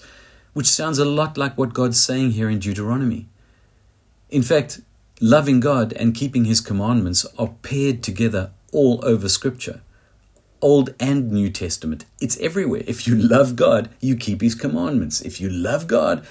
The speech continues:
you keep his commandments. And again, love here is not about feelings, right? Love is not e-, emotional, wishy-washy stuff. No, love is actions. Love is doing something. Love is actions.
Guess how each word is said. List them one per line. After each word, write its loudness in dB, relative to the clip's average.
you -4
keep -4
his 2
commandments. -4
And -2
again, 0
love 6
here 2
is -2
not 2
about 2
feelings, -4
right? -2
Love 0
is -2
not 0
e-, -10
emotional, 2
wishy-washy 2
stuff. 0
No, -2
love 2
is -2
actions. 0
Love 4
is 2
doing 0
something. 0
Love 0
is 2
actions. -4